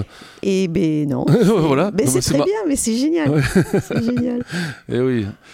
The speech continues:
Speaker 2: Et, euh, aussi, alors j'ai des, des petites questions. Alors vraiment, sur la, sur la forme technique, hein, c'est vraiment
Speaker 1: Mhm.
Speaker 2: des questions parce que, euh, voilà, il y a, je suppose que vous, vous connaissez forcément mieux que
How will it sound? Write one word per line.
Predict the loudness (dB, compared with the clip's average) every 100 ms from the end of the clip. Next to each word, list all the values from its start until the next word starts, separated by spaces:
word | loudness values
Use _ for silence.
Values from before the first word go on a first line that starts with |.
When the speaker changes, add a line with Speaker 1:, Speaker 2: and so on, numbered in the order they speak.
| -20 _ -2
Speaker 2:
Et, | 0
euh, | 2 2 2 2
aussi, | 0 -2 0
alors | 0 0
j'ai | 0 0
des, | 0 0
des | 0 -2
petites | -6
questions. | -4 -4 0 0
Alors | 2 2
vraiment, | 0 0 -2 -4
sur | -4 -2
la, | -2
sur | -2 -2
la | -2
forme | -2 -2 -2 -2
technique, | -6 -4 -4 -2
hein, | -4
c'est | -2
vraiment | -2 0
Speaker 1:
Mhm. |
Speaker 2:
des | -2
questions | -2 -2 -2
parce | -4
que, | -2
euh, | -2 -2 -6 -20 -20 -20 -16 -12
voilà, | -6 -2 -2
il | -2
y |
a, | -2
je | -4
suppose | -8 -8 -10
que | -4
vous, | -4 -2 -4
vous | -6 -4 -4 -2
connaissez | -2 -2 -4
forcément | -6 -6 -4 -2
mieux | -2
que | -2